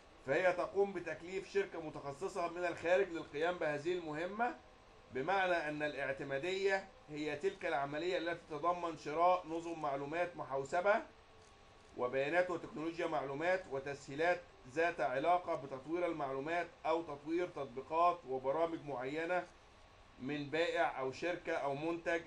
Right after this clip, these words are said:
أو بيت خبرة في مجال تكنولوجيا المعلومات. إلى هنا، إلى هنا أعزائي الطلاب ن-، نكون قد انتهينا من محاضرة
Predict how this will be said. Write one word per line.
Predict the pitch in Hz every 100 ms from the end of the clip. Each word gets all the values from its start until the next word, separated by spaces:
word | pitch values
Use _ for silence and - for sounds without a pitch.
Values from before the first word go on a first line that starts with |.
| 135
أو | 135
بيت | 135 160 165 -
خبرة | 165 165 175 160 147
في |
مجال | 135 127 156 165 160
تكنولوجيا | - 139 156 156 156
المعلومات. | 143 131 127 123 92 - - - - - - - - - -
إلى | 120
هنا، | 135 165 175 160 - 127
إلى | 135
هنا | 131 160 175 175 175 - - 113
أعزائي | 120 123 123 160 160
الطلاب | 143 - 131 147 180 208 208 - - - - - - - - -
ن-، | 113 127 -
نكون | 127 127 185 180 156
قد | - 143 151
انتهينا | 147 147 143 170 160 143
من | 143
محاضرة | 143 123 143 160 143